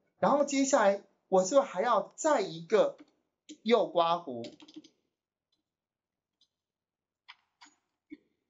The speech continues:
这个右刮弧要对应到谁？这个左刮弧，可以吗？这个右刮弧要对应到这个左刮弧。好，整个写完，这就是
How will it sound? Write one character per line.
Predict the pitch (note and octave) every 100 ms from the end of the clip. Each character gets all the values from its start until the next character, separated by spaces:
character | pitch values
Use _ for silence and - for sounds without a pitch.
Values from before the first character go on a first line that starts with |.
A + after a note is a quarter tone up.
| _ - _ _
这 | - D#4+
个 | B3+
右 | C#4 C4+
刮 | B3+ B3
弧 | B3 F#3+
要 | G#3 G#3
对 | G#3+ F#3+
应 | F#3
到 | F#3 F3
谁？ | - C3 A#2+ B2 - _ _ _ _ _ _
这 | - G#3+
个 | F3+
左 | - C3+
刮 | - D3 D3+
弧， | - A2 G2+ - _
可 | G#3
以 | G3+
吗？ | F3+ F#3 - _ _
这 | - C#4+
个 | G3+
右 | B3+ A3+
刮 | G#3+ G3
弧 | G3+ D#3+
要 | E3 F3+
对 | F#3 E3+
应 | D#3+
到 | E3 C#3+
这 | - G#3
个 | D3+
左 | C#3+ C3
刮 | - B2+
弧。 | C3+ G#2 F#2+ _ _ _
好， | E3 B2 -
整 | D3+ C3
个 | E3
写 | E3+ A2+
完， | G#2+ G#2 - _ _
这 | - B3
就 | A#3
是 | A3 A#3 F#3+